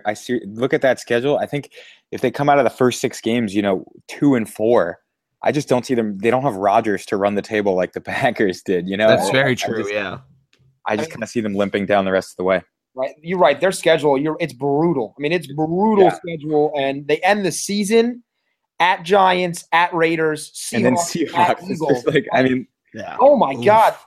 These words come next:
Speaker 3: They, they could come into December thinking they've got a playoff wrapped up and lose all four of those games easily.
Speaker 1: Yeah.
Speaker 3: So
Speaker 2: That's, that's very true.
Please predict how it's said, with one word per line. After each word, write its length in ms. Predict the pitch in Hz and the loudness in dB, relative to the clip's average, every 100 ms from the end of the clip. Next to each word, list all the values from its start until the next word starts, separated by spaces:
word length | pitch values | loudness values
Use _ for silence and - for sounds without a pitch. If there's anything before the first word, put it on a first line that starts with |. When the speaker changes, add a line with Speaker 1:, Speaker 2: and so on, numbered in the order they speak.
| _ | _
Speaker 3:
They, 200 | 160 214 | -2 0
they 220 | 233 226 277 | 0 -8 -8
could 220 | 302 233 | -8 -2
come 220 | 262 240 | -2 0
into 180 | 240 220 | -2 -4
December 460 | 180 170 196 196 180 | -8 -6 -4 -4 -4
thinking 320 | 180 190 185 | -6 -10 -8
they've 160 | 180 160 | -8 -2
got 140 | 165 | 0
a 40 | 151 | 0
playoff 440 | 156 165 180 175 | 0 2 2 2
wrapped 220 | 180 170 | 0 2
up 120 | 185 165 | 0 -2
and 100 | 151 | -4
lose 220 | 180 180 - | -4 -4 0
all 200 | 160 175 - | 2 2 0
four 160 | 175 | 0
of 40 | 160 | 0
those 220 | 156 139 | 0 -2
games 400 | 151 143 135 131 _ | -2 -4 -6 -14 _
easily. 500 | 175 170 123 110 90 _ _ | -8 -6 -6 -10 -14 _ _
Speaker 1:
Yeah. 220 | - 98 90 _ _ | 0 2 0 _ _
Speaker 3:
So 200 | 135 131 123 | -6 -4 -2
Speaker 2:
That's, 220 | 131 - _ - _ _ _ _ _ _ _ _ _ _ | -4 -8 _ -20 _ _ _ _ _ _ _ _ _ _
that's 180 | 127 135 | -4 0
very 240 | 143 127 | 2 2
true. 500 | 113 135 123 120 107 | 2 4 6 6 4